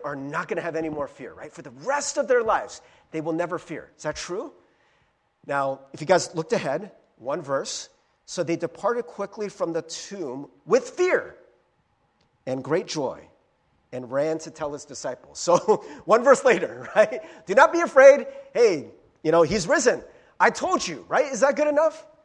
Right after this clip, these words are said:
Is that good enough just to be told this? Apparently not, because they immediately start fearing, <laughs> right? And so they ran to tell his disciples. "And behold, Jesus met them and said, 'Greetings.'"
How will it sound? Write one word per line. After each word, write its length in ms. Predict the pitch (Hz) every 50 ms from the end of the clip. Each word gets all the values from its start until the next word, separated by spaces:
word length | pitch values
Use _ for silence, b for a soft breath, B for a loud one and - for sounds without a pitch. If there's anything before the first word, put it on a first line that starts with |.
| - -
Is 80 | 156
that 160 | 180 208 214
good 100 | - 226
enough 220 | 226 226 175 165 -
just 180 | 208 190 -
to 60 | - 185
be 100 | 202 185
told 420 | - - - 196 202 208 208 196
this? 460 | 233 240 277 269 - - - - - _ _ _ _ _ _ _ _ _ _ _ _ _
Apparently 440 | - - - 247 269 262 269 214 196
not, 400 | 185 165 131 76 - - - -
because 260 | 143 - - 151 -
they 80 | 165 160
immediately 480 | 147 143 156 170 160 170 170 165 147
start 480 | 135 - - 127 123 131 135 - _ _
fearing, 260 | 240 233 254 - - - _ _
<laughs> 160 | _ - -
right? 160 | - 208 208 B B B B B B 240 B B
And 200 | - 156 160 156
so 160 | - 185 180 165
they 140 | 170 165
ran 300 | 156 139 156 170 190 185
to 100 | - 165
tell 220 | 151 - 160 147 147
his 120 | 151 -
disciples. 540 | - 147 - - 156 151 - - 160 - b b b b b b
"And 140 | 170 170 160
behold, 500 | 214 202 - - 226 247 262 269 220 - - - - -
Jesus 520 | 151 - 180 196 214 185 - 214 - - 170
met 320 | 147 151 180 208 202 -
them 220 | - 131 113 104 107 -
and 120 | 147 143
said, 340 | - - - 175 170 160 - - _ _ _ _
'Greetings.'" 840 | - 151 156 208 285 320 311 226 170 127 - - _ - - - b